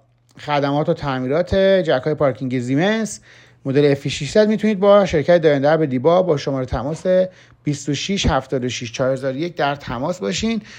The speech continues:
واحد فروش از ساعت نه صبح تا شش بعد از ظهر و واحد خدمات و تعمیرات از ساعت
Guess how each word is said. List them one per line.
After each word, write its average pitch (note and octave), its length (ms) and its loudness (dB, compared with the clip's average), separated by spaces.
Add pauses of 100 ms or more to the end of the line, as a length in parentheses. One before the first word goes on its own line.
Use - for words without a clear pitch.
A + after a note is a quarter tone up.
(260)
واحد F#3 460 6 (260)
فروش E3+ 300 0
از D3 140 2
ساعت D3 200 -2
نه D#3+ 240 2
صبح D#3 200 0
تا B2 120 2
شش D#3 240 -2
بعد G#3 200 6
از G3+ 120 6
ظهر G3+ 140 4
و F3 80 4
واحد C#3 340 2
خدمات A#2+ 500 -4
و G2+ 160 -4 (840)
تعمیرات C3 460 2
از E3 120 -2
ساعت E3 460 0